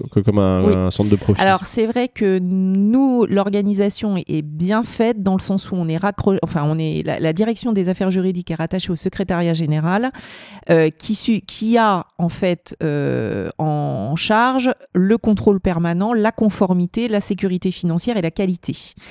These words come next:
Speaker 1: Et le
Speaker 2: Et
Speaker 1: juridique.
Speaker 2: donc, et le juridique,
Speaker 1: Ouais.
Speaker 2: voilà. Et donc, comme nous avons énormément d'interactions les uns avec les autres, en fait, ça nous donne,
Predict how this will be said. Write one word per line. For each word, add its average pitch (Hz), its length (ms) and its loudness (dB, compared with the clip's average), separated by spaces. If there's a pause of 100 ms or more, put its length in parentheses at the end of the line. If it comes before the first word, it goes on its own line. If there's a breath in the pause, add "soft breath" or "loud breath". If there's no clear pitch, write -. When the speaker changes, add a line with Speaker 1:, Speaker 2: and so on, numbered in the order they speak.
(420 loud breath)
Speaker 1:
Et 117 40 4
le 117 60 6
Speaker 2:
Et - 20 8
Speaker 1:
juridique. 190 220 6
Speaker 2:
donc, - 320 -6 (340)
et 180 100 4
le 180 80 2
juridique, 170 440 0
Speaker 1:
Ouais. - 80 4
Speaker 2:
voilà. 180 340 0
Et 190 80 6
donc, 202 340 0 (400)
comme 262 220 2
nous 226 160 0
avons 202 280 2
énormément 220 520 2
d'interactions 175 640 0
les 165 200 0
uns 190 80 2
avec 165 260 -2
les 160 160 0
autres, - 400 -4 (380 loud breath)
en 170 60 -2
fait, 247 180 2
ça 214 100 2
nous 196 160 2
donne, 196 460 2